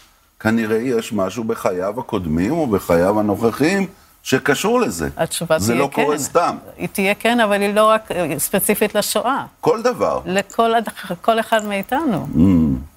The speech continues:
Speaker 2: כל אחד מאיתנו שפוגש, בין אם זה משהו טוב, בין אם זה משהו רע, לשני הכיוונים זה הולך.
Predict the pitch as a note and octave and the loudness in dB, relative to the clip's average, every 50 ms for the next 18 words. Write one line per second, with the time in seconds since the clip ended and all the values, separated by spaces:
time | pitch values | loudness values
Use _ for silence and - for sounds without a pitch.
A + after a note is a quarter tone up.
0 | _ _ - G#3+ G#3 G#3+ - - A3 G3+ G3 F#3+ F#3 - G#3 A3 C4 C4 F#3+ - | _ _ -2 0 0 0 0 0 0 0 -2 -4 -2 -2 0 0 0 -2 -2 -4
1 | - - - - E3+ D#3+ E3+ F#3 G3 F#3+ - - - _ _ _ - F3 E3 F#3 | -8 -8 -4 -2 -2 2 2 2 0 0 -4 -10 -14 _ _ _ -2 0 2 2
2 | G3 G#3 A3 G#3+ G3+ G#3+ G#3 G#3 G#3 - - G3+ - - G#3+ G#3+ G3+ F#3 F#3+ F#3+ | 2 2 0 0 0 0 0 0 -2 -2 -2 -2 2 2 2 2 2 2 2 2
3 | F#3+ G3 F3+ F#3 F3+ F3+ F3+ F3 - - F#3 F#3 G#3+ A3+ F#3+ D3 - - F#3+ G#3 | 2 0 0 0 -2 -2 -2 -4 -4 -2 -2 0 0 0 0 -2 -6 -2 0 0
4 | A#3 - - G#3+ F3+ E3 D3 C#3 C#3 C3+ C3+ - C3 B2+ B2+ B2+ C#3 C3 D3 | 0 0 -2 -2 -2 -2 -2 -2 -2 -2 -2 -2 -2 -2 -2 -2 -2 -6 -6